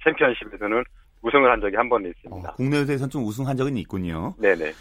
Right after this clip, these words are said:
Speaker 2: 자, 그리고 박태환 선수가 이제 인천 아시안게임 대표 그 선발전에서 이제 육관왕에 올랐잖아요.
Speaker 1: 네.
Speaker 2: 근데 이걸 보고 중국의 라이벌이죠. 순양 선수가 되게 많이 자극을 받았나 보네요.
Speaker 1: 네, 중국 언론은 순양이 박태환 선수의 경기 영상을 보고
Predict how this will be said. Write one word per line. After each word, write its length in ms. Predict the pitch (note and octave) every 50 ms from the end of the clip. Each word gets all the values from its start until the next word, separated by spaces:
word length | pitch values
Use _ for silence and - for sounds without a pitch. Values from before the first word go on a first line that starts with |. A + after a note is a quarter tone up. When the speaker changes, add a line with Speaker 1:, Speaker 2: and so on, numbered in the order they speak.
| - - - - - - - - -
Speaker 2:
자, 180 | - - D#3 D#3
그리고 120 | D#3+ E3
박태환 400 | D#3+ C3 C#3 - - A#3 B3+ C4
선수가 300 | A#3 A#3+ A3+ G3+ A3 A3
이제 140 | G#3+ G3 F#3+
인천 260 | E3 D#3 E3+ G#3+ A3
아시안게임 420 | G#3+ G3 E3+ F#3+ F#3+ F3+ G3+ F#3+ F#3
대표 520 | E3 D#3 D3 D#3+ F3 F3 E3 D#3+ D3+ - -
그 100 | - -
선발전에서 560 | - B3 B3+ C#4 C#4 C#4 B3+ A#3 G#3+ F3 F#3
이제 160 | D#3+ E3 D3
육관왕에 800 | C3 B2 - - B3+ B3+ B3 B3 A3+ G#3+ G#3 G3 F#3+ E3+ B2 D#3+
올랐잖아요. 920 | E3 C#3 A#2+ B2 B2+ B2 C#3 C3 A#2+ A2 A2 A#2+ D3 D3+ B2+ G2+ E2 D2 - - -
Speaker 1:
네. 200 | F#2+ F#2+ G2 A2 - - _ _
Speaker 2:
근데 300 | - D3 D3 C#3+ C#3 C3+
이걸 320 | C3 F#2+ - C3 D3+ D#3+ C#3
보고 260 | C3+ C3 B2 C#3 C3+
중국의 500 | A2+ - C3+ C3+ C#3 C3 C#3 C3+ C3+ - - -
라이벌이죠. 600 | G#2+ A2 A#2 C#3 C#3 C3+ B2 A2+ G2 A2+ A2+ G#2
순양 360 | - - G3+ A3 A#3+ B3 A#3+
선수가 520 | F#3+ G#3 F#3+ - - F3+ F3 E3+ E3 C3+
되게 240 | - A2+ G#2+ C3 F#3
많이 300 | F#3 C#3 A#2 B2+ D3+ D3+
자극을 380 | C3 - G#2+ A2+ B2 E3 F#3+ F3+
받았나 300 | D3 B2 A#2+ A#2 A2 G2+
보네요. 440 | E2+ F2+ E2 D#2 D#2 E2 G2 A3 - - - - _ - - - -
Speaker 1:
네, 400 | - B2 B2+ C3+ C3 B2 A2+ G#2 -
중국 300 | - C3+ D3 D3+ E3+ D3+
언론은 360 | D#3 D#3 D3+ D3+ D#3 E3+ F3 E3 -
순양이 420 | G3 F#3+ F#3 F3 F3 E3+ E3+ E3+ -
박태환 640 | - - C3 - _ - F3 E3+ E3+ E3+ E3 D#3+ D3+
선수의 300 | D#3 D#3 D3 C#3+ D#3 C#3+ -
경기 220 | F3 - C3 C#3
영상을 400 | D3 C#3 C#3 C3 C#3 C3 B2+ B2 A2+
보고 340 | A2 A2+ G#2+ B2+ C3+ D3